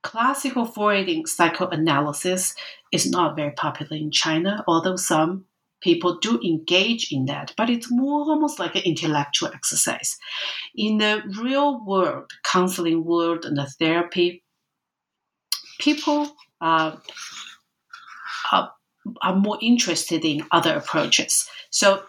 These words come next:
in Kunming, where I conducted my field work, uh, I can say that these three are most preferred. So the first one is the Satir family therapy.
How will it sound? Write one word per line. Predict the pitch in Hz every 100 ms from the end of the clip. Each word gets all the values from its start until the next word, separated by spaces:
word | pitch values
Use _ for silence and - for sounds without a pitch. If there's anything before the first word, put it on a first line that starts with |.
| -
in | 220 233 233 240
Kunming, | - 302 302 190 147 151
where | 156 156
I | 151
conducted | - 160 160 160 160 156 -
my | 160 135
field | 135 196 190 160
work, | 165 160
uh, | 175 - - -
I | - 165 160 - 175 175 180
can | 185 170
say | 165 - 254 208 165
that | 165 160 151 156 - -
these | 156 240 311 -
three | 190 160 147 185 - _
are | - 151 151 - _
most | 170 175 185 190 - -
preferred. | - 156 - 214 170 123 - - -
So | -
the | 185 185
first | - 269 294 -
one | 175 151 175 185 - - -
is | 175 170 -
the | -
Satir | 170 - 175 175 - 208 233 262 - _ _ _ _ _ _ _ _ _ _ _ _
family | 185 175 190 190 196 202 - _ -
therapy. | 165 156 143 160 147 -